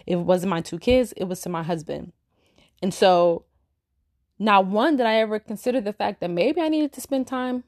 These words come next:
to myself. And how I had to do that was when everybody was asleep at nighttime,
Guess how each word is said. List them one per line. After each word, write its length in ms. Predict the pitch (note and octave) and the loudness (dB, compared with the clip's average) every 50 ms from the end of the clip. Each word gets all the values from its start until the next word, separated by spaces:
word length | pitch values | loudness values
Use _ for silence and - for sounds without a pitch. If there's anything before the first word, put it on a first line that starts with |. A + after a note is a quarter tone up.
| _ _ _ _ _ | _ _ _ _ _
to 100 | - - | -6 -4
myself. 560 | A3 G#3+ G#3 G3+ - - C#4+ A#3 C3 - - _ _ _ _ _ _ _ _ _ _ _ - | -2 -2 -2 -4 -2 0 0 2 0 0 -4 _ _ _ _ _ _ _ _ _ _ _ -4
And 120 | F3 G#3 | -4 0
how 140 | G3 G#3 G3+ | 2 4 4
I 80 | G#3+ | 4
had 180 | G#3+ A3 A3 A3 | 4 2 -2 -2
to 80 | - G3+ | -2 -4
do 180 | E3+ G3+ B3 B3 | -2 0 0 2
that 240 | A3+ F#3+ D#3+ - | 2 2 2 0
was 440 | - D#3+ D#3 D#3 D#3+ E3+ E3+ E3 - _ | -2 -2 -2 0 0 -2 -2 -4 -8 _
when 160 | - E3 D#3+ | -10 -10 -8
everybody 460 | - D#3+ E3+ F#3+ G#3 A#3 A#3 B3 B3+ | -4 -6 -6 -4 -2 2 2 4 4
was 160 | C4+ C4 C4+ C4 | 4 4 2 2
asleep 340 | C4+ - - C4 C4 - | 0 -2 -4 -4 -4 -4
at 140 | - - - | -6 -8 -6
nighttime, 640 | A#3+ B3 A#3+ B3+ - - A#3+ B3 B3 A#3+ B3 B3 | -6 -8 -8 -8 -8 -8 -8 -8 -6 -6 -6 -8